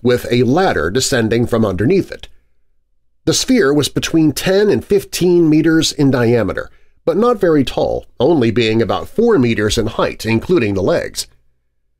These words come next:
The small man got out of Henry's truck,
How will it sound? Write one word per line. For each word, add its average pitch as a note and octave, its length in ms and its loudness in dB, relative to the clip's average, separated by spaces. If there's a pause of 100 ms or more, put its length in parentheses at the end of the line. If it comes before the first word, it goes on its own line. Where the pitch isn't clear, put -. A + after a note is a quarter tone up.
(380)
The C3 80 -6
small F#3 380 0
man A#2+ 320 0
got A#2 280 -2
out A#2+ 140 0
of - 120 -4
Henry's B2+ 300 0
truck, - 380 -4